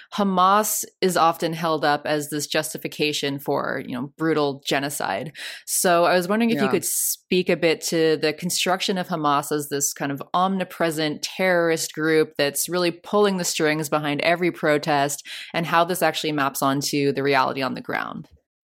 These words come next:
Speaker 2: Sure. So like I said, the West Bank is actually under brutal Israeli military occupation. So there's no political parties. There's kind of a, um, a appearance that there is a Palestinian state, right? Because you have the
Speaker 1: Mm-hmm.
Speaker 2: Palestinian Authority and you have a Mahmoud Abbas. And,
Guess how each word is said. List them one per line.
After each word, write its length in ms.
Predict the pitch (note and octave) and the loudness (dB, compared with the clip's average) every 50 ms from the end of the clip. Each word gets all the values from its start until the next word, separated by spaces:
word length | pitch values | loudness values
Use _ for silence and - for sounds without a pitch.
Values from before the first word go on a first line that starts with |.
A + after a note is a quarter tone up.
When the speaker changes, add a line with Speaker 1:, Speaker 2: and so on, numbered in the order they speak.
| _ _ _ - | _ _ _ -12
Speaker 2:
Sure. 360 | - - D#3+ C3+ B2 B2 - _ _ _ _ _ _ _ _ _ | -4 -2 -2 -2 -2 -6 -10 _ _ _ _ _ _ _ _ _
So 140 | - - G#3 | -4 -2 0
like 180 | G3 G3+ G#3 G#3 | 0 0 0 2
I 120 | B3+ B3 | 0 -2
said, 260 | A3 - - F#3+ E3 | -2 -2 -2 -2 0
the 80 | D#3 D#3 | 0 -2
West 340 | C#3+ C#3+ D3+ E3+ F#3 - - | 0 0 0 -2 -2 -4 -4
Bank 240 | - C#3+ C#3 C3 C3+ | -4 -4 -4 -4 -4
is 140 | C3 B2+ | -4 -4
actually 520 | C3 B2 B2+ - - C3 B2 A#2+ A#2 A2+ A2 - | -4 -4 -6 -6 -10 -8 -8 -6 -6 -8 -6 -6
under 240 | A#2+ B2+ B2+ A#2+ | -6 -4 -4 -6
brutal 560 | A#2 A#2 B2+ B2+ B2+ B2 B2 A#2+ A#2+ A2+ - _ - | -6 -6 -8 -6 -4 -4 -4 -4 -6 -8 -10 _ -6
Israeli 500 | C3+ B2+ A#2 A#2+ B2+ B2+ B2 A#2+ B2 B2+ | -6 -6 -6 -6 -4 -4 -4 -4 -4 -6
military 540 | B2 A#2 A#2 A#2+ B2 A#2+ - - A#2+ A#2 A2 | -6 -6 -6 -8 -8 -8 -6 -6 -6 -6 -6
occupation. 640 | F2+ A2+ - G#2 - - G#2 - - - - - | -6 -8 -10 -12 -12 -10 -12 -12 -12 -12 -12 -12
So 100 | - - | -12 -8
there's 220 | C3+ C#3 C3 C3 C3 | -6 -4 -4 -2 -2
no 180 | C#3+ C#3+ D3 | -2 -2 -2
political 340 | C#3+ - D#3+ D#3+ D#3 D#3 - | -4 -4 -4 -4 -4 -4 -6
parties. 360 | - - C#3+ C3 B2+ A#2+ A#2+ | -6 -6 -6 -6 -6 -6 -8
There's 160 | B2 B2 B2 - | -8 -10 -10 -8
kind 160 | - C3+ C3 | -6 -6 -6
of 100 | C3 B2+ | -6 -6
a, 260 | C3 B2+ - - - | -6 -6 -6 -4 -4
um, 440 | B2 B2 B2 A#2+ A#2+ A#2+ A#2 A#2 A2+ _ _ _ _ _ _ _ _ _ _ _ _ _ _ _ | -4 -4 -4 -4 -6 -8 -8 -10 -12 _ _ _ _ _ _ _ _ _ _ _ _ _ _ _
a 540 | C#3 C#3+ C#3 C3+ C3+ C3 C3 C3 B2+ B2+ C3 - _ _ _ _ _ | -4 -2 -2 -2 -2 -2 -4 -4 -6 -8 -10 -16 _ _ _ _ _
appearance 800 | - C#3 - - - - - - G#3+ G#3+ F#3 C3+ A#2+ A2+ - - - | -6 -6 -6 -10 -16 -10 -6 -6 -4 -2 -2 -4 -4 -6 -8 -8 -8
that 140 | C#3 B2 | -8 -6
there 140 | - C3 B2+ | -4 -4 -4
is 200 | - B2+ C3+ B2+ | -2 -2 -4 -4
a 60 | C3 | -6
Palestinian 1120 | B2 - - - - C#3 C3+ C3 C3 B2+ - - C#3 B2+ B2+ B2+ B2 B2 A#2+ A#2+ A#2 A#2+ B2 - | -8 -10 -10 -8 -6 -6 -6 -6 -8 -10 -10 -8 -8 -6 -6 -8 -8 -8 -8 -8 -10 -12 -14 -14
state, 520 | - - - - - - A2+ - G#2+ E3+ - - _ - | -14 -12 -12 -10 -8 -6 -6 -6 -6 -8 -8 -10 _ -8
right? 180 | C3 A#2+ B2 - | -8 -8 -6 -6
Because 200 | C#3+ D3 C3+ B2+ | -6 -6 -6 -4
you 80 | C3+ | -4
have 80 | C3+ B2 | -6 -6
the 60 | - | -6
Speaker 1:
Mm-hmm. 140 | - - F#3+ | -2 2 2
Speaker 2:
Palestinian 460 | G3+ G3 F3+ D#3+ E3 E3+ D3+ C#3+ C#3+ | 4 4 2 0 -2 -4 -6 -6 -6
Authority 600 | C#3+ D3+ - _ - A#3 C#4 D4+ C4 F3 C#3 A#2 A2+ | -8 -10 -12 _ -6 -4 -2 -2 -2 -2 -4 -4 -6
and 100 | A2+ B2 | -6 -6
you 100 | C3+ C#3 | -6 -6
have 140 | C#3+ C#3 C#3 | -6 -8 -8
a 40 | |
Mahmoud 300 | C#3 C#3+ C#3+ D#3 E3 F3 F3+ | -8 -8 -8 -8 -8 -8 -8
Abbas. 600 | F3+ F3+ _ A3 A#3 A3+ F3+ C#3+ B2+ B2+ - - | -10 -8 _ -2 0 0 0 0 -2 -4 -6 -6
And, 180 | C#3 C#3 C3+ | -4 -4 -6